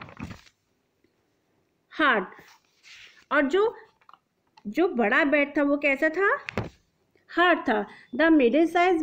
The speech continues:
bed just, uh, the middle size bed was too soft, और जो मिडिल साइज का बेड था वो too soft means बहुत सॉफ्ट था, बहुत मुलायम था। But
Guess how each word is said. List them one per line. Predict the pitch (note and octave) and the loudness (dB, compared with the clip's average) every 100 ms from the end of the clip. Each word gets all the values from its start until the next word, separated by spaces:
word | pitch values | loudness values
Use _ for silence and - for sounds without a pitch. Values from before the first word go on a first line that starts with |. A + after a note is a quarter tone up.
| D#4 | 2
bed | F4 D#4+ D#4+ | 2 0 2
just, | D#4+ E4+ - _ _ _ _ - | 2 2 -4 _ _ _ _ -8
uh, | - A#3 | -4 0
the | D#4 C#4+ | 4 4
middle | B3 D#4+ E4+ | 4 2 2
size | E4 D4 E4+ C4 A#3 | 0 2 2 0 0
bed | A#3+ C#4 C#4+ C#4 | 0 0 0 0
was | C#4+ F4+ - - _ G4 | 2 0 -4 -18 _ 4
too | G4 G4+ G4+ | 4 4 2
soft, | F4+ F4+ - | 0 0 -2
और | D4 D4 | 0 2
जो | F#4 | 4
मिडिल | D4+ A3 C4+ D4+ | 4 4 0 2
साइज | D#4 D4+ D4+ | 2 0 0
का | E4 D#4+ | 0 2
बेड | C#4 C4+ C4+ D#4+ | 2 0 -2 -2
था | |
वो | E4 F4+ F#4 | 0 0 2
too | G4 G4 G4+ E4 | 4 4 4 2
soft | B3 - C4 | 2 2 2
means | E4+ B4+ D4+ | 2 0 0
बहुत | D4+ D4+ G4+ A4 - - | 0 2 0 0 -6 -2
सॉफ्ट | C#4 B3+ A#3+ C4 | 0 0 -4 -2
था, | A3 | -2
बहुत | B3+ D#4+ A4 E4+ | -2 -2 -2 2
मुलायम | D4 A#3 G#3+ G#3 | 2 2 0 -2
था। | G3+ F3 - _ _ _ _ _ _ - | -6 -10 -10 _ _ _ _ _ _ -6
But | B3 E4+ G4 | 2 2 2